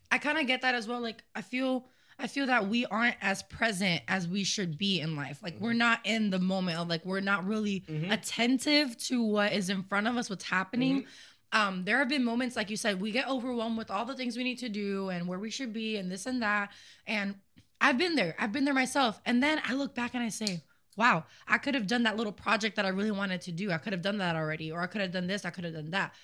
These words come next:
Speaker 1: Why didn't I actually actively try to do that?"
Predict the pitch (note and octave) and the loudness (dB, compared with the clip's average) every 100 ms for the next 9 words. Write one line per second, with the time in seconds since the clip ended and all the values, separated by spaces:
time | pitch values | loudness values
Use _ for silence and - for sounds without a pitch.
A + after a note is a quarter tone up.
0 | - _ _ F#3+ G#3 G3 A#3+ G#3+ - F#3 | -20 _ _ 4 4 4 2 0 0 2
1 | F#3 F#3+ F3+ F#3+ - A3+ G3 G3 F#3 - | 2 0 0 0 -2 -2 -4 -4 -6 -10
2 | _ _ _ F#3+ A#3 - F#3+ D#3+ E3+ E3 | _ _ _ 4 4 0 -8 -4 -2 -2
3 | F3+ - _ _ _ _ _ - A3 G3 | -4 -10 _ _ _ _ _ 0 2 2
4 | F3+ C#4 A3+ E3+ | 0 0 0 0